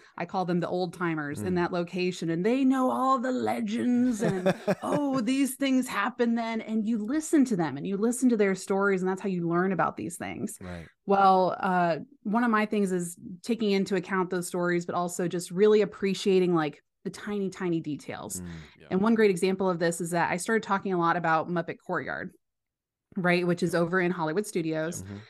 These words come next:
Speaker 1: It has some fantastic theming to Jim Henson, to the Muppets. And one of the Sons of the Imagineers sent me a private email and said, "Thank you so much for bringing attention to something that my dad put his whole heart and life into
Speaker 3: Wow.
Speaker 1: that he never got appreciation for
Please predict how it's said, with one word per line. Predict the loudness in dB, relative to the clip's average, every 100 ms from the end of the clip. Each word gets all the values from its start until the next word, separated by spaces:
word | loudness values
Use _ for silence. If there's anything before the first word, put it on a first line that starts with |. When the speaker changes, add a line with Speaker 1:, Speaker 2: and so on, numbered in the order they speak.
| _ -14
Speaker 1:
It |
has | -10 -4
some | -2 -4 _ 0
fantastic | 2 2 -4 -6 0 2 2 0 4
theming | 6 6 6 4
to | 2 2
Jim | 2 0
Henson, | 0 -2 0 -4 -2
to | -2
the | -2
Muppets. | -4 -6 -10 -12 -16 -18 -20 -20 _ 2
And | 4 6 4
one | 2 0 2 2 0
of | -2 -4
the | -4 -4 -4 -4 -8
Sons | -10 -2 2 4 4 4
of |
the | 2
Imagineers | 4 4 4 2 2 2 2 0 -2 -4 -6 -8 -10
sent | -6 -4 -2
me | 0 0 2
a | 0
private | 0 -2 0 -4
email | -2 -2 -2 -2 -4 -6 -12 -20 -14 -2
and | -2 0
said, | 2 2 0 -4 0
"Thank | 2 2 2
you | 2 0
so | -2 -4 0 0
much | 2 2 2 -2
for | -8 -8
bringing | -6 -2 -2
attention | -2 -2 -2 -2 -4
to | -4
something | -2 -2 0 0
that | 2
my | 2 2
dad | 4 2 2 -2
put | -6 -6
his | -6 -8
whole | -8 0 2 2
heart | 4 2 2
and | 0 0
life | 0 0
into | 0 -2 0 -2 -2 -4
Speaker 3:
Wow. | -10 -20 -10 -4
Speaker 1:
that |
he | 0
never | 4 6 6
got | 6 6 4
appreciation | 2 0 2 0 2 0
for | 0 0 0 0